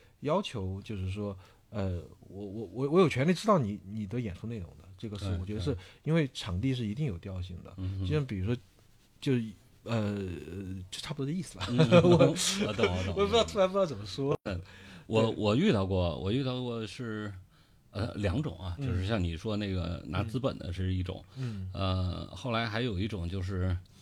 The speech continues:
Speaker 2: 他只是一个发烧友爱好者。
Speaker 1: 嗯，嗯，嗯，
Speaker 2: 啊，
Speaker 1: 嗯，有这种，
Speaker 2: 呃，
Speaker 1: 有这种，
Speaker 2: 对，他
Speaker 1: 对。
Speaker 2: 美学这一块儿都不懂，就是，
Speaker 1: 嗯，
Speaker 2: 啊，
Speaker 1: 嗯。
Speaker 2: 嗯，就是要模仿。
Speaker 1: 嗯，
Speaker 2: 啊，因为在这里混的时间长了，
Speaker 1: 嗯。
Speaker 2: 他就觉得有意思。
Speaker 1: 嗯。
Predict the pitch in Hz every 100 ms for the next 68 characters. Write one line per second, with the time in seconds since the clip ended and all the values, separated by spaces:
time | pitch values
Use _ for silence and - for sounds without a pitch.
0 | - - - 175 101 85 127 143 151 -
1 | 165 175 143 - 82 - - - 92 -
2 | _ - 165 151 151 131 104 101 123 -
3 | 120 135 131 101 90 101 117 107 92 120
4 | 156 165 165 165 165 - 185 240 127 101
5 | 92 98 113 175 110 113 101 107 104 104
6 | 98 - - 147 139 120 107 107 131 113
7 | 98 95 - - 113 101 101 98 98 -
8 | - - - 143 143 117 95 127 104 -
9 | - - - 131 117 127 143 156 131 151
10 | 147 107 98 156 113 120 143 156 92 90
11 | 127 107 123 123 131 - - 104 135 104
12 | - 127 95 - - - 110